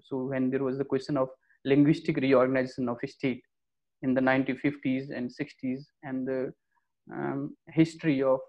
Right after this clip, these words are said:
state formation in India, state in the sense of provinces or many federal units of Indian, uh, Republic. With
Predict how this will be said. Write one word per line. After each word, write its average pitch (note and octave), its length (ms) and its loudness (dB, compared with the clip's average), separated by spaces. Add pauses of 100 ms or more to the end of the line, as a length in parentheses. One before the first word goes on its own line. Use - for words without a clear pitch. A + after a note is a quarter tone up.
(140)
state D3 320 2 (120)
formation C3 440 2
in B2+ 120 -4
India, B2+ 260 -8
state D3 280 -4
in C#3+ 120 -4
the C#3 160 -4
sense C#3+ 160 -8 (460)
of C#3 140 -6
provinces C#3+ 480 2 (280)
or C3 200 2
many C#3+ 260 2
federal C#3+ 400 4 (120)
units C3+ 300 0
of C#3 100 -6 (120)
Indian, C3 320 -4 (180)
uh, C#3+ 120 -2
Republic. C#3 440 2 (640)
With G3+ 180 -4